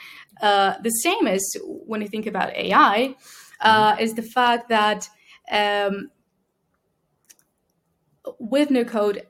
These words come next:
Speaker 1: and with A I, you
Speaker 2: Mm-hmm.
Speaker 1: have to know what exactly you want to see in the
Speaker 2: Sure.
Speaker 1: end. Uh, okay, so yeah, with, with Chat G P T, right, booming right now, and,
Speaker 2: Mm-hmm.
Speaker 1: uh, uh,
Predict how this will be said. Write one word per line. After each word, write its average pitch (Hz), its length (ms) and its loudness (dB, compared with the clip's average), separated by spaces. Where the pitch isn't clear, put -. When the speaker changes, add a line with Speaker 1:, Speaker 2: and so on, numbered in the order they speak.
Speaker 1:
and 240 300 2
with - 180 0
A - 140 -6
I, - 440 -4
you 226 180 -4
Speaker 2:
Mm-hmm. 226 120 -6
Speaker 1:
have 277 380 -2
to 294 100 -2
know 202 680 -2
what 214 180 0
exactly 202 640 -4
you 196 120 -6
want 185 280 -10
to 196 100 -12
see - 500 -10
in 202 120 -8
the 185 120 -10
Speaker 2:
Sure. 208 160 -2
Speaker 1:
end. - 180 -18
Uh, 254 400 6
okay, 277 460 0
so 233 440 0
yeah, - 680 -2
with, 226 340 -2
with 240 220 -4
Chat 262 280 -4
G 254 120 -6
P 247 100 -6
T, 269 360 -6
right, 208 380 -2
booming 240 400 -2
right - 200 -4
now, 214 440 -6
and, 190 440 -2
Speaker 2:
Mm-hmm. 196 400 -2
Speaker 1:
uh, 190 40 -16
uh, 214 360 -4